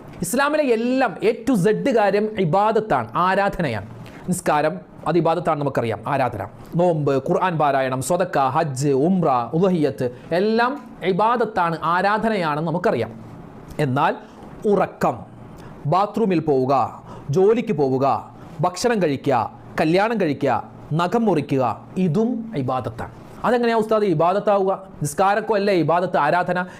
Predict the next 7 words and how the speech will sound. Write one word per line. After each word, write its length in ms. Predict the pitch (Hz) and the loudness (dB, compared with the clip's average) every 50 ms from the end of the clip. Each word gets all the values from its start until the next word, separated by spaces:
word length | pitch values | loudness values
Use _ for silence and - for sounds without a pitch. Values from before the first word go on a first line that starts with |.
| - | -4
ഈ 20 | 170 160 | -2 -2
ഭക്ഷണം 280 | 147 - - 202 233 220 | -2 -2 -2 0 2 2
കഴിക്കലും 360 | 214 214 220 214 214 208 190 | 2 2 2 2 2 2 2
ഉറക്കമൊക്കെ 360 | 170 185 180 214 214 190 196 190 | 2 2 2 0 0 0 0 0
എങ്ങനെ 140 | 180 185 180 165 | 0 0 0 0
ഇബാദത്താകുന്നത്? 640 | 160 165 170 180 165 175 170 165 165 165 160 156 160 151 - - - - - 147 143 | 0 0 0 0 0 0 0 0 2 0 0 0 -2 -2 -4 -10 -14 -8 -4 -2 0
ഇബാദത്താണ്. 560 | 147 147 143 139 135 - 127 120 117 120 | 2 2 0 0 -2 -2 0 -2 0 -2